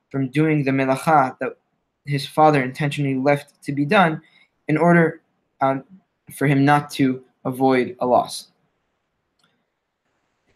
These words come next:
הלכה ד', הלכה ה', מי שצריך לתפור לו בגד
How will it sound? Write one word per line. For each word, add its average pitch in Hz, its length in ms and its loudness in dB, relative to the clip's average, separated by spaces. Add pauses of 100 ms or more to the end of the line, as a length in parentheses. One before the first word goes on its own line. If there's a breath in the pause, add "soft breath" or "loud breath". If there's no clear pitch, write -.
(100)
הלכה 147 200 4
ד', 143 360 2
הלכה 143 280 2
ה', 131 160 0 (880 soft breath)
מי - 100 4
שצריך 180 460 4
לתפור 160 400 2
לו 135 180 4
בגד 139 280 6